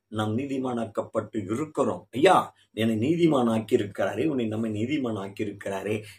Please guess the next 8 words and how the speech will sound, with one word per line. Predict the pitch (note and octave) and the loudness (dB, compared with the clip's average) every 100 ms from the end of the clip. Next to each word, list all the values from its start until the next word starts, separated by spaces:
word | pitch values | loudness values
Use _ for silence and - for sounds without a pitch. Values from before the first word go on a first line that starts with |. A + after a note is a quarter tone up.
| _ G#2 | _ -4
என்னையா | F3 A#3 A3 F3+ | 4 6 6 6
மாண்பு | B2 C3+ D3+ C3 | 4 6 6 4
மேன்மை? | G2 G2+ C#3+ A3+ A#3+ C3+ - _ _ _ _ - | 2 4 8 10 8 2 -4 _ _ _ _ 2
சோத்திரம். | C3 A2+ G#2+ G2 _ _ _ _ - | 6 6 4 -2 _ _ _ _ 0
அப்போ | A2 G#2+ G#2+ B2 E3 - - _ _ _ G#2 | 2 4 6 8 8 6 -4 _ _ _ 8
விடுதலையாக்கப்பட்ட | C3 C3+ B2+ A#2 A#2+ G2+ - G2+ | 8 10 10 8 6 2 -4 -4
நாம் | G2+ B2 E3+ F#3 - _ _ _ _ _ _ - | 0 6 6 4 -4 _ _ _ _ _ _ 4
கர்த்தருடைய | B2 A2+ - C#3+ C3 | 4 4 -2 6 10